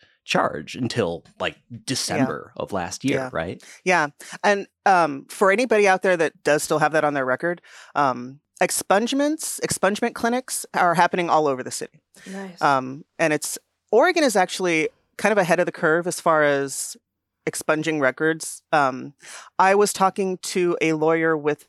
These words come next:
Speaker 2: the Last Prisoner Project, which is a nonprofit that is, you know, they will go, they will,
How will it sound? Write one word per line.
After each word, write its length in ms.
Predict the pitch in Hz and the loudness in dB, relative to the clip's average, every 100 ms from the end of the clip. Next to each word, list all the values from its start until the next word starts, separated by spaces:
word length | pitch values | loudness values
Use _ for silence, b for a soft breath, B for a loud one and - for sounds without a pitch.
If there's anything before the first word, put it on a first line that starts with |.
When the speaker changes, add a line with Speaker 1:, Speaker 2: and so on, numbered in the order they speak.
| - | -20
Speaker 2:
the 600 | 135 147 143 143 143 135 | -8 -4 -4 -4 -6 0
Last 360 | 147 160 - | 2 2 0
Prisoner 320 | - 170 160 131 | -4 -4 -2 -6
Project, 680 | - 131 120 120 135 - - | -2 -2 -2 -4 -6 -12 -8
which 180 | 165 | -6
is 80 | 156 | -4
a 40 | 147 | -2
nonprofit 580 | 147 143 151 135 143 123 | -2 0 0 0 -2 -6
that 120 | 135 | -4
is, 180 | 127 123 | -4 -6
you 80 | 131 | -8
know, 140 | 123 120 B B B B B | -8 -10 B B B B B
they 240 | - 160 196 | 0 4 6
will 160 | 226 | 4
go, 420 | 202 190 185 180 - _ _ - | 4 4 4 2 -4 _ _ 0
they 120 | 180 | 2
will, 280 | 190 180 | 4 2